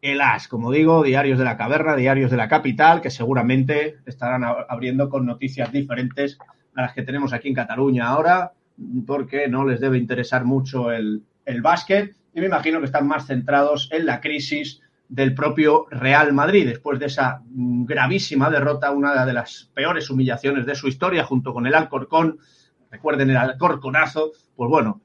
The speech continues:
esta semana ha sido el Alcoyano. Aquí hay un refrán en España que dice, "Tienes más moral que el Alcoyano". Pues, efectivamente,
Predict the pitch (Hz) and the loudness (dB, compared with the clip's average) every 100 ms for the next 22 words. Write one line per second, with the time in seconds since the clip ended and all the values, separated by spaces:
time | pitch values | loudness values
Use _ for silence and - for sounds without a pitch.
0 | - 147 135 120 110 - 123 143 143 147 | -6 -6 0 0 0 -4 0 2 4 0
1 | - _ 135 131 139 135 139 135 131 127 | -2 _ -8 -4 -2 0 0 0 0 0
2 | 170 202 214 151 110 104 147 165 170 160 | 0 4 4 2 -4 -8 -6 -2 -2 -2
3 | 139 135 185 190 160 135 202 190 156 170 | -4 0 2 2 -2 0 2 2 0 -2
4 | 156 151 214 208 151 208 175 165 196 233 | -2 0 2 2 2 0 0 4 4 4
5 | 214 185 170 160 147 247 170 135 - _ | 2 0 0 0 0 4 4 2 -6 _
6 | _ _ _ 131 135 139 - - 117 - | _ _ _ -4 0 2 0 -4 -12 -12
7 | 127 - 139 123 196 180 190 202 202 | -14 -6 -6 2 2 4 2 2 0